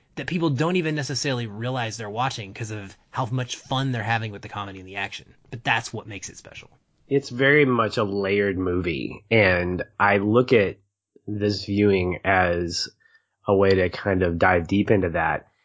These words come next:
Speaker 2: You're right. It has that everyman protagonist in John McClane. And there are some things that are sort of subtly obvious about reinforcing that he is an everyman, that he has fear, that he could be just like us.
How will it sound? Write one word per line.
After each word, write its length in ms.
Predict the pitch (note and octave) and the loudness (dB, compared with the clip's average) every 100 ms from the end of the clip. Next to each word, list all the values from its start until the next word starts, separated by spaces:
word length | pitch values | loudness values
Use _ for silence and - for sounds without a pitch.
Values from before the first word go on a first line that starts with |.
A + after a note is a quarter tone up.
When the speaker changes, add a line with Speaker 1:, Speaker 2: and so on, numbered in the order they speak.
| _ _ | _ _
Speaker 2:
You're 140 | A2+ | 4
right. 220 | A2+ A#2+ G2 | 6 4 0
It 100 | F2 | -2
has 240 | A2+ A2 | -2 -2
that 180 | G#2+ - | -6 -6
everyman 440 | A2 A2+ A2 G#2 | -4 -2 -2 -4
protagonist 840 | F#2+ F#2 G2+ G2+ F#2 F2+ F2 - G#2 | -6 -4 0 0 -2 -8 -10 -12 -8
in 140 | G#2 | -2
John 220 | G#2 G2+ | 2 2
McClane. 440 | G#2 G2 A2+ G#2+ G#2 | 0 -2 0 0 0
And 140 | G#2+ - - - | -2 -6 -20 2
there 140 | C3+ F3 | 6 6
are 40 | |
some 320 | - D3+ E3 | 6 4 2
things 320 | E3 B2+ G#2+ | 2 0 0
that 140 | G#2 A2 | 0 0
are 160 | G#2 | 0
sort 240 | F#2+ A#2 A2 | -2 0 0
of 180 | G2+ G2 _ _ _ _ _ _ _ _ - | -2 -6 _ _ _ _ _ _ _ _ -10
subtly 640 | - - C3+ B2 D3 D3+ | -8 0 2 2 2 0
obvious 640 | G#2+ B2 C3 F#3 G3 - - - - | 0 0 0 -2 -2 -8 -14 -8 -4
about 640 | A#2 F2+ G#2+ A#2 A2 - _ _ | -4 2 4 6 4 -4 _ _
reinforcing 1040 | A2 B2 A2+ - A2 G#2+ C3 A#2+ A#2 - G2 | -4 -2 -2 0 -2 0 2 2 2 -2 0
that 260 | G#2 - | 0 -2
he 220 | - A2+ | -4 0
is 120 | A2 A2 | 2 2
an 100 | G2+ | 2
everyman, 540 | G#2+ A#2 A2+ B2 C3 | 4 6 6 6 4
that 120 | F#2+ | 2
he 140 | G2 F#2+ | 0 0
has 340 | G2 G2+ G#2+ | 2 2 0
fear, 580 | - G#2+ G#2+ G#2+ A#2 A#2 _ _ _ | -4 0 4 4 4 -2 _ _ _
that 240 | G#2 G#2+ - | 2 2 2
he 160 | - G#2 | -4 -2
could 160 | G2 | 2
be 80 | G#2 | 4
just 240 | G#2 A2 | 4 4
like 200 | A2+ A#2 | 4 4
us. 280 | G#2+ A#2+ - | 4 2 0